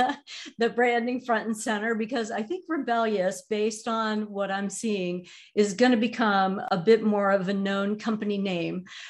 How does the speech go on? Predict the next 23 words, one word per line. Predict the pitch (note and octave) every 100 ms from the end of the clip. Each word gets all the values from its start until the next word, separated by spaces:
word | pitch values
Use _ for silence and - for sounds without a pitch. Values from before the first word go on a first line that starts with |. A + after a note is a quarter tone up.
| - F3+
uh, | F#3 E3+
based | F3 G3+ G#3 G#3
on | G3
what's | G3+ G3+
going | G3+ G3
on | F#3 F#3
with | F#3
your | G3+
growth, | E3 G#3+ F3+ F3
which | G3+ -
we'll | A3+
get | A3 A3
into. | A#3+ A#3 G#3 F3 G3+ - - -
But | D4 - -
tell | - A#4+
us, | A#4
first | - A#3+ A#3
of | G#3+
all, | G#3 G3
how | - F4
did | F#4 C#4+
you | C4 C4
even, | A#3+ A3+ A3+ A3